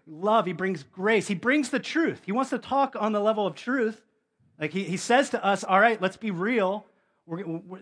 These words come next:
nothing superficial. Let's identify the darkness. But as you do it, I am here with you. I am present with you.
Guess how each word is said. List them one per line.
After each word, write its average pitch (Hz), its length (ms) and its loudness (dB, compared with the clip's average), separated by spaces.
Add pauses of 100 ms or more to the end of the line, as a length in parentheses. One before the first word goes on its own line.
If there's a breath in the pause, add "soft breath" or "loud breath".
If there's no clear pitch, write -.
(120)
nothing 196 520 0
superficial. 233 760 -2
Let's 190 180 0
identify 208 600 2
the 202 100 -4
darkness. 220 420 0
But 185 160 -4
as 208 320 4
you 240 100 -2
do 226 260 -2
it, 190 120 0 (260 loud breath)
I 208 340 4 (180)
am 190 100 0
here 190 520 -4 (100)
with 165 320 -6
you. 113 220 -10 (960)
I 175 80 6
am 190 160 2
present 196 480 2
with 151 240 -6
you. 117 140 -18